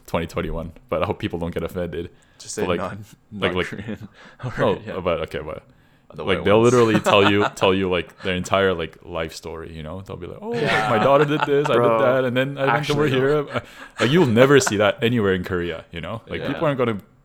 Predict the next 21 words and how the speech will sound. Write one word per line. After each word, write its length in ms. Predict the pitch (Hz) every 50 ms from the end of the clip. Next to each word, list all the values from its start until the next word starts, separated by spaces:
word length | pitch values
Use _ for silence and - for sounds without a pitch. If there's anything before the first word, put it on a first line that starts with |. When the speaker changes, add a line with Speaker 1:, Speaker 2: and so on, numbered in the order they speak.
| _ _ _ - -
Speaker 1:
open 240 | 113 110 95 117 104 107
up 100 | 95 -
to 120 | - - 98
you 100 | 95 92
like 180 | 85 80 78
that, 220 | - 90 85 - - -
auto-, 180 | 95 92 - - -
like, 160 | 101 95 -
right 180 | 92 92 90 90
off 180 | 90 87 -
the 60 | 92
bat, 340 | 78 78 82 87 - 135 - -
but 180 | 78 - - _ _ _ _ _ _ _ _ -
Speaker 3:
Yeah. 280 | - 101 85 78 69 -
Speaker 1:
<laughs> 200 | - - - 117
some 180 | - - 117 -
people 300 | - - 117 - - 117
are 40 | -
just 200 | - 107 - - -
going 200 | 110 113 101 98
off, 240 | 95 90 - -